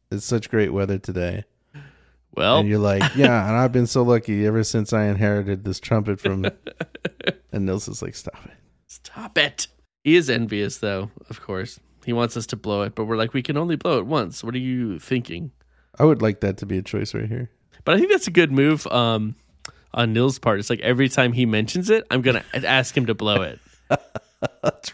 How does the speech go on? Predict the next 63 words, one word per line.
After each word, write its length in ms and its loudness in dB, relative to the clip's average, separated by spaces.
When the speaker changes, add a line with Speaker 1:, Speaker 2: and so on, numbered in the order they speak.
Speaker 1:
really 280 2
Speaker 2:
<laughs> 40 -16
Speaker 1:
smart. 500 -2
Speaker 2:
It 120 -4
makes 260 2
me 80 0
nuts 300 2
that 100 2
he 60 2
mentions 400 0
it 100 -8
so 140 -2
much. 220 -2
I'm 100 0
just 120 -6
gonna 160 4
ask 120 -2
him 120 4
to 60 -4
blow 220 2
it 80 0
every 200 -4
time. 360 -6
Speaker 1:
Kids, 260 2
if 140 -4
you're 120 2
listening, 420 2
that's 180 0
a 60 -6
great 320 0
strategy. 600 -6
Speaker 2:
Yeah, 160 2
that's 160 0
a 60 2
little 240 -2
brother 420 -6
approach 360 -10
for 140 -12
sure. 340 -10
Uh, 220 2
now 100 2
we 100 4
have 120 2
to 80 -6
go. 380 2
We 160 -2
should 160 -2
probably 220 0
get 100 -2
on 80 -2
the 60 -4
boat 180 2
'cause 160 -12
we're 80 -2
the 80 0
only 160 4
ones 200 -2
not 420 -2
on 160 -6
the 60 -6
boat. 360 -12
Speaker 1:
Yeah, 280 -2
yeah. 240 -4